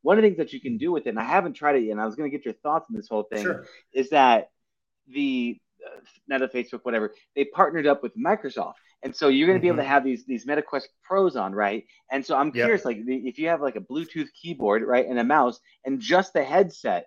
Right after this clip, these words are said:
Speaker 1: and you're gonna be
Speaker 2: Mm-hmm.
Speaker 1: able to, you know, use, like, Excel and Microsoft and Teams and
Speaker 2: Right.
Speaker 1: Zooms and, and all that stuff in the workspace and all that jazz.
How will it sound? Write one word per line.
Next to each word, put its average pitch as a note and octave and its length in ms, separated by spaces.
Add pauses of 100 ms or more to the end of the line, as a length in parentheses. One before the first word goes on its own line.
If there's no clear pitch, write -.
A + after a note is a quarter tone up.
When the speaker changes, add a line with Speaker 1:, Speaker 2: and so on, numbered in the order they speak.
(280)
Speaker 1:
and C3+ 120
you're C#3+ 100
gonna D#3+ 200
be D#3 100
Speaker 2:
Mm-hmm. D#3 80
Speaker 1:
able C#3+ 140
to, B2+ 200
you C3 80
know, A#2+ 120
use, A#2+ 360
like, G#2+ 160
Excel A#2 720
and G2 160
Microsoft A#2+ 460
and F2 120
Teams A#2 460
and G2 180
Speaker 2:
Right. A2 200
Speaker 1:
Zooms A2 180
and, F#2 160
and G#2 220
all A#2 140
that A#2+ 120
stuff A2 260
in G2+ 120
the F#2 100
workspace A#2 520
and - 100
all G#2 120
that A2+ 200
jazz. C3 420